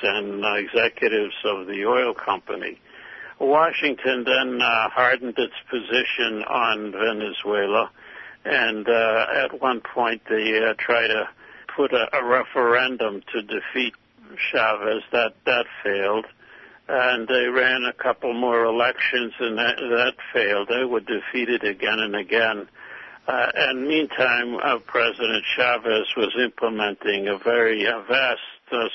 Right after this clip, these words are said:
social agenda, building, uh, schools and, uh, over two million housing for the poor, along with increasing wages, salaries, and other social benefits.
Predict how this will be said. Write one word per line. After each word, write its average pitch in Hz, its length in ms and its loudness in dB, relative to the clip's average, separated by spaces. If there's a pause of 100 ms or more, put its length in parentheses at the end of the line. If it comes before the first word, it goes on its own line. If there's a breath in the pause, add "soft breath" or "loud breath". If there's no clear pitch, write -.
social 117 540 2
agenda, 110 560 -2 (520 loud breath)
building, 113 580 2
uh, 101 380 2 (280)
schools 117 580 0 (180)
and, 98 320 -4
uh, 98 320 2
over 117 300 -2 (120)
two 135 100 0
million 110 460 0 (400 loud breath)
housing 104 560 0 (140)
for 104 100 -2
the 95 140 -6
poor, 120 520 2 (600 loud breath)
along 120 580 2
with 110 200 2 (100)
increasing 113 800 -2
wages, 104 520 2 (120)
salaries, 104 760 2 (100)
and 104 420 -2
other 104 360 0 (680 loud breath)
social 117 400 0
benefits. 131 720 0